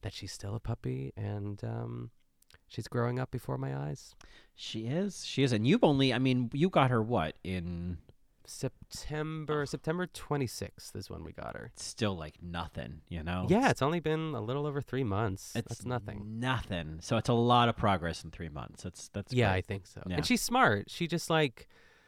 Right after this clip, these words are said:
Speaker 1: once the treats are away, she's like, "I'm not gonna listen to you."
Speaker 2: Mm-hmm.
Speaker 1: She's like, "I know you're not gonna give me anything," but, um, she's too smart for her own good.
Speaker 2: Mm, yeah, and, <laughs> except when it comes to going down the stairs. <laughs>
Speaker 1: <laughs> Yeah, she's like, "I can't do this.
Speaker 2: I just
Speaker 1: I
Speaker 2: can't.
Speaker 1: can't do it."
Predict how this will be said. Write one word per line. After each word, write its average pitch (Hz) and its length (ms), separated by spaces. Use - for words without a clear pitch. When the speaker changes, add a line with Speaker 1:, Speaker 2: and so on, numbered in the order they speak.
Speaker 1:
once 147 200
the 139 100
treats - 340
are 110 60
away, 98 200
she's 117 220
like, 120 120
"I'm 147 80
not 131 140
gonna 95 140
listen 98 260
to - 80
you." 107 260
Speaker 2:
Mm-hmm. 160 300
Speaker 1:
She's - 180
like, 151 140
"I 151 80
know 110 160
you're 98 160
not 95 160
gonna 92 140
give - 160
me - 120
anything," - 440
but, 98 180
um, 92 540
she's - 160
too 147 180
smart 113 320
for 104 140
her 98 180
own 95 200
good. - 260
Speaker 2:
Mm, 98 440
yeah, 82 380
and, 117 200
<laughs> - 0
except - 420
when 127 100
it 110 100
comes - 260
to 117 100
going 127 320
down 101 220
the 110 60
stairs. - 800
<laughs> - 60
Speaker 1:
<laughs> - 20
Yeah, - 480
she's - 260
like, 95 200
"I 101 60
can't 110 240
do 131 160
this. - 340
Speaker 2:
I - 40
just 107 160
Speaker 1:
I - 40
Speaker 2:
can't. 123 120
Speaker 1:
can't 123 180
do 160 120
it." - 180